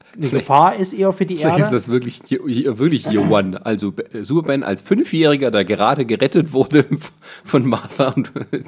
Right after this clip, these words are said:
Speaker 2: Johnson Kent aus dem Ding. Superman im Kindergarten, das
Speaker 1: Also,
Speaker 2: war Year One. <laughs>
Speaker 1: also, ich glaube, es gibt schon erste Konzeptzeichnungen oder sowas. Du siehst halt schon einen Erwachsenen.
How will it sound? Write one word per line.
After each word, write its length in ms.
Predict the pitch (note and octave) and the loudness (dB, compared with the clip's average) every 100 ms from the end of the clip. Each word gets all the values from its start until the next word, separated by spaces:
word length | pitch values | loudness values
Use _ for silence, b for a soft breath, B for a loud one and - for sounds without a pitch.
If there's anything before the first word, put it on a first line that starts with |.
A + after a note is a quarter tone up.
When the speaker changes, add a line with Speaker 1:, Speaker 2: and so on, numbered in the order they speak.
| - | -6
Speaker 2:
Johnson 320 | D3 C#3 C3 | -2 -2 -4
Kent 260 | A#2 C#3+ - | -6 -6 -4
aus 180 | B2+ - | -6 -6
dem 140 | G#2+ | -8
Ding. 200 | A#2 D3 D3+ B B B B _ _ | -6 -6 -8 B B B B _ _
Superman 380 | - G#3 C#3+ C#3+ | -6 0 2 4
im 80 | C3 | 2
Kindergarten, 580 | B2+ A2+ G#2 F2+ E2 F2 | 0 0 -2 -4 -8 -6
das 140 | G#2 A2+ | -4 2
Speaker 1:
Also, 180 | C3 | 4
Speaker 2:
war 100 | B2+ | 4
Year 240 | G2+ F#2+ F2+ | 2 0 -2
One. 300 | F#2+ G#2 G2+ - | -4 -6 -6 -6
<laughs> 120 | - | -2
Speaker 1:
also, 240 | A#2+ C3 C3+ - _ | 0 2 0 -8 _
ich 140 | - - | -20 -6
glaube, 220 | A#2+ C#3 | -2 -2
es 100 | C3 | -2
gibt 160 | - - | -6 -6
schon 140 | D3 | -6
erste 280 | A#2+ - - | -6 -8 -10
Konzeptzeichnungen 800 | B2 G2+ C#3+ C#3 - C#3 - C#3 | -12 -8 -6 -6 -10 -12 -10 -6
oder 80 | C3+ | -4
sowas. 260 | C3 C3+ C3 | -2 -4 -6
Du 80 | A#2 | -10
siehst 220 | C#3 - | -10 -8
halt 140 | G2 | -8
schon 140 | - G2+ | -8 -10
einen 80 | F#2 | -8
Erwachsenen. 680 | F2 F#2 - G2+ F2 D#2+ | -8 -8 -10 -16 -16 -18